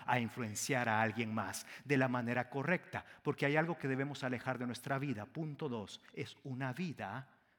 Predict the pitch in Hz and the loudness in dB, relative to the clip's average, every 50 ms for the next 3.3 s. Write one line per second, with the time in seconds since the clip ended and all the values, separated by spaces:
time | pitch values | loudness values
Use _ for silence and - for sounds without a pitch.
0 | _ _ - 202 190 165 143 127 104 90 92 90 92 98 113 113 - - _ _ | _ _ -2 -2 -2 0 -2 -2 -4 -4 -4 -6 -6 -6 -6 -8 -12 -18 _ _
1 | _ - 127 131 127 127 - 165 180 185 202 202 175 - - - 82 - - - | _ -6 -6 -4 -4 -4 -6 -4 -2 -2 -2 -2 -2 -4 -8 -10 -10 -14 -18 -20
2 | _ _ _ _ _ _ _ _ _ _ _ _ _ _ _ _ _ _ _ _ | _ _ _ _ _ _ _ _ _ _ _ _ _ _ _ _ _ _ _ _
3 | 202 240 254 220 175 143 | 0 2 4 6 6 4